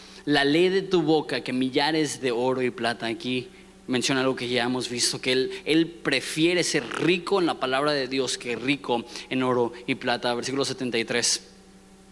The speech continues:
Tus manos me hicieron y me formaron. Hazme entender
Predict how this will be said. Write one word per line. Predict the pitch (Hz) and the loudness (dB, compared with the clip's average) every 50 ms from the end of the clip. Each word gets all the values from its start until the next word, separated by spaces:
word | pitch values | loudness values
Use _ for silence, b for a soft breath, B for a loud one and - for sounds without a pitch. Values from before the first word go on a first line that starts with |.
| B B B B B | B B B B B
Tus | - 156 135 139 | 2 2 4 6
manos | 151 156 170 180 180 156 147 | 4 4 4 4 2 2 4
me | 156 | 2
hicieron | 135 - - - - 165 170 160 170 170 165 | 2 2 0 2 2 2 4 4 4 2 2
y | 147 143 151 | 2 2 2
me | 143 135 | 2 2
formaron. | 123 - 135 123 127 131 131 131 135 131 131 131 - - | 0 0 -2 0 0 0 0 0 0 0 0 -2 -2 -2
Hazme | 123 143 156 156 151 170 165 160 | 0 0 0 0 0 2 4 4
entender | 156 147 151 147 139 135 131 131 131 131 127 - | 2 2 2 0 0 2 2 0 0 -2 -2 -6